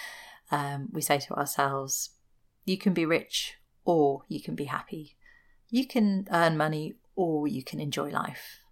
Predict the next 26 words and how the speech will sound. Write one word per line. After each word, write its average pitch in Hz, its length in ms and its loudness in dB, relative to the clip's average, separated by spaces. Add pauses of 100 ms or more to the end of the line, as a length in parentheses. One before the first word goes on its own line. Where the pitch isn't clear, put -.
(920)
And 147 160 -2
things 143 280 -2
like, - 420 -8 (300)
"Good 196 200 4
people 185 420 -2
who 156 140 -2
have 151 240 -6
their 147 280 2
family 165 340 -2
priorities - 540 0
straight - 380 -2 (800)
aren't 185 220 6
the 156 60 -2
people 156 320 -2
that - 100 0
make 156 180 -4
millions." 147 580 -8 (920)
So 175 600 8
we 196 100 8
end 247 220 12
up 240 160 6
with 202 200 2
this 196 180 0
very 175 320 4
boxed - 420 0
in, 196 300 2